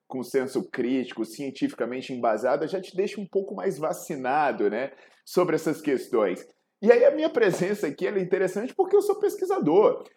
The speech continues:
Eu, eu abri esse canal no YouTube pra compartilhar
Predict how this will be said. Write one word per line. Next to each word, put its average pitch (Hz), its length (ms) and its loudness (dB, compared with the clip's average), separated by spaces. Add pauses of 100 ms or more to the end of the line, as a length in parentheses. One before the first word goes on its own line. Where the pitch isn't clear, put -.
(140)
Eu, 180 180 -2
eu 190 140 6
abri 214 220 0
esse 240 160 0
canal 180 340 4
no 170 80 0
YouTube 190 400 0
pra 339 160 -6
compartilhar 196 720 0